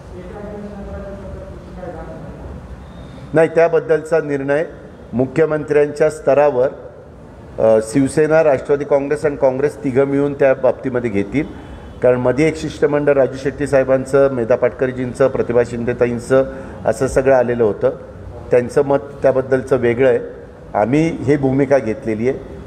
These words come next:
शेतकऱ्यांना अडचणीचा ठरणारा, शेतकऱ्यांना त्रासदायक ठरणारा, शेतकरी विरोधी असणारा कुठलाही कायदा आम्ही महाराष्ट्रामध्ये लागू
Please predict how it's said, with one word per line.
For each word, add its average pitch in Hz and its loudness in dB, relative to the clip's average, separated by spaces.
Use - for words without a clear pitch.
शेतकऱ्यांना 143 2
अडचणीचा 139 0
ठरणारा, 127 2
शेतकऱ्यांना 127 0
त्रासदायक 117 2
ठरणारा, 120 4
शेतकरी 135 2
विरोधी 131 0
असणारा 120 2
कुठलाही 120 0
कायदा 120 4
आम्ही 113 -4
महाराष्ट्रामध्ये 104 0
लागू 95 0